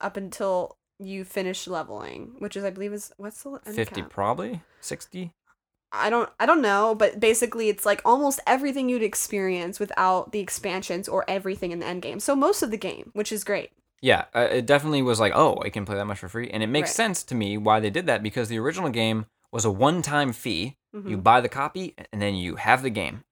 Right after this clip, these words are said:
Speaker 2: And I got the copy from a friend who bought the game, like, the day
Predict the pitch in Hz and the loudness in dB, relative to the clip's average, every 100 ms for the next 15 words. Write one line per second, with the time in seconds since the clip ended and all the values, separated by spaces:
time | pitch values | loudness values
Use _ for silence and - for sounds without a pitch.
0 | _ _ _ 104 101 95 139 - - 120 | _ _ _ -2 0 4 4 4 2 0
1 | 110 95 107 90 - 151 107 90 95 98 | 0 -6 -8 -8 -4 -2 -2 -6 -4 -2
2 | 104 165 127 110 117 92 - 87 98 | -2 -4 -6 -4 -4 -6 -8 -4 -4